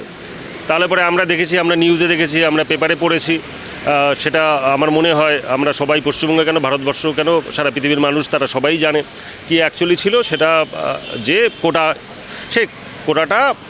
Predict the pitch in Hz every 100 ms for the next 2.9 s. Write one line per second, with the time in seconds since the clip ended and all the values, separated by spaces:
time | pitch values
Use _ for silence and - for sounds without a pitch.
0 | - - - - - - 185 180 247 247
1 | 160 120 123 120 165 185 185 190 180 175
2 | 147 147 147 156 143 165 208 277